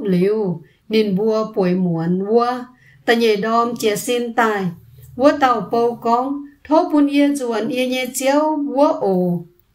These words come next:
xía nhé cỏ, cháu nín nhé ma con, thố bún xía cháu yê bùa yêm, diệp bán hoi liu, gà ha mình tụ nhé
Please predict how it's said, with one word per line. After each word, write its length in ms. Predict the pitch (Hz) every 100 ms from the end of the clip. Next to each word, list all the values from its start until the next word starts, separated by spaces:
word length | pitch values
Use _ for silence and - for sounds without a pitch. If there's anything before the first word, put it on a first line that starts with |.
| _ -
xía 320 | - 233 247
nhé 260 | 202 185 175
cỏ, 380 | - 165 156 165 -
cháu 300 | - 185 175
nín 200 | 185 190
nhé 140 | 185 196
ma 360 | 208 196 190 175
con, 380 | 208 220 247 - - - - -
thố 400 | 262 302 320 294
bún 200 | 254 240
xía 320 | - 285 302 - -
cháu 220 | 214 180 214
yê 380 | 233 233 226 214
bùa 320 | 226 226 214 220
yêm, 460 | 220 208 202 202 -
diệp 200 | - 226 180 -
bán 300 | 233 285 285
hoi 320 | 233 233 220
liu, 540 | 208 180 196 208 170 156
gà 100 | 160
ha 320 | 156 233 240
mình 340 | 247 220 175 -
tụ 160 | 240
nhé 580 | 277 226 226 220 214 208